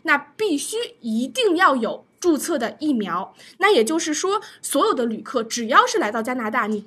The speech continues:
必须是疫苗的完全的这个接种者。那当然，咱们国内的现在的疫苗呢，加拿大这边也都是认可的了。所以如果您考-，考虑过来，那一定要记得在过来之前至少十四天之前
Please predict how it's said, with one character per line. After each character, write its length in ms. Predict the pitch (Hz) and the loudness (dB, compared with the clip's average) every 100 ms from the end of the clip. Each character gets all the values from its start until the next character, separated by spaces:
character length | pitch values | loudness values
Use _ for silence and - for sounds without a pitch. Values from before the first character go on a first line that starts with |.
| - | -8
必 200 | 453 359 | -2 0
须 220 | 302 440 | 0 -4
是 180 | 466 427 | -2 -4
疫 240 | - 440 | -2 2
苗 260 | 330 226 202 | 2 2 -2
的 200 | 240 - - | -4 -6 -4
完 200 | 220 254 | -2 -2
全 240 | - 240 | -2 -2
的 200 | 220 220 - - - | 0 0 -4 -20 -8
这 100 | 262 | 0
个 320 | 240 208 - _ - | 0 0 -6 _ -6
接 120 | 339 | -2
种 200 | 339 349 | 0 0
者。 180 | 285 185 - | 0 -4 -4
那 120 | 262 | -4
当 160 | 285 | -2
然， 180 | 311 220 | -2 -4
咱 120 | 220 | -4
们 100 | 240 | -4
国 260 | 262 226 220 | -6 -2 0
内 180 | 294 359 | 0 -2
的 180 | 240 - - | -4 -4 -10
现 160 | - 285 | -8 -4
在 100 | 254 | -2
的 80 | 240 | -4
疫 120 | 240 339 | -2 0
苗 240 | 240 208 | 0 -2
呢， 120 | 262 | -4
加 140 | 262 285 | -4 -4
拿 140 | 277 | -2
大 120 | 285 | -4
这 140 | 277 240 | -4 -4
边 180 | 254 | -4
也 80 | 269 | -6
都 220 | 262 247 | -2 -2
是 140 | 269 269 | -2 -4
认 200 | 330 311 | -4 -4
可 160 | - - | -6 -12
的 100 | 180 | -6
了。 180 | 170 - - | -6 -6 -20
所 140 | - 262 | -6 -2
以 80 | |
如 220 | 247 208 247 | -2 -4 -4
果 160 | 269 | -2
您 120 | 226 240 | 0 -2
考-， 260 | - 170 - | -4 -12 -12
考 180 | - 202 | -6 -6
虑 100 | 240 | -4
过 200 | 392 370 | 0 2
来， 160 | 262 - | 2 -2
那 100 | 226 | -8
一 200 | 233 233 | -6 -6
定 180 | 269 320 | -2 -2
要 140 | 294 | -2
记 240 | 285 427 | -2 -2
得 140 | 277 208 | -2 -2
在 120 | 247 | -6
过 200 | 240 339 | -4 -4
来 120 | 277 | -2
之 160 | 233 392 | -6 -10
前 300 | - 277 233 | -8 -8 -6
至 180 | 427 359 | -2 -2
少 220 | - - | -2 -8
十 180 | - 277 | -8 -8
四 140 | 403 | -8
天 180 | 349 381 | -6 -8
之 160 | 403 | -6
前 360 | 403 - 240 247 | -6 -2 -4 -4